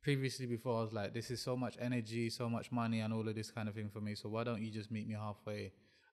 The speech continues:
And that just became a whole, and me, I was like, "Halfway is, like, reasonable." I know people who don't pick up their child from their, um, their parents' house. Like, I, I'd, so I was, I was trying to be reasonable, but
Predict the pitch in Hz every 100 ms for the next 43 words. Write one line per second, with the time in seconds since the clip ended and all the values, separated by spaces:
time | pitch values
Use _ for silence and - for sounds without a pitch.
0 | - 104 104 101 101 104 - - - 107
1 | 107 101 95 104 98 95 113 - _ 110
2 | 104 - - - 131 131 160 143 135 135
3 | 117 - 139 156 - 151 117 113 156 -
4 | - _ _ _ _ _ _ _ _ _
5 | _ _ _ _ - 127 120 110 101 -
6 | 113 104 120 127 117 92 92 90 101 113
7 | 117 139 131 139 127 117 107 117 113 104
8 | 113 110 113 104 104 113 104 95 - -
9 | 104 98 98 95 95 101 95 92 92 92
10 | - _ - 101 - 104 98 117 110 95
11 | 90 101 98 - 101 104 101 - - -
12 | - - 104 104 110 - 110 107 - -
13 | 117 107 110 104 117 104 98 90 92 92
14 | 95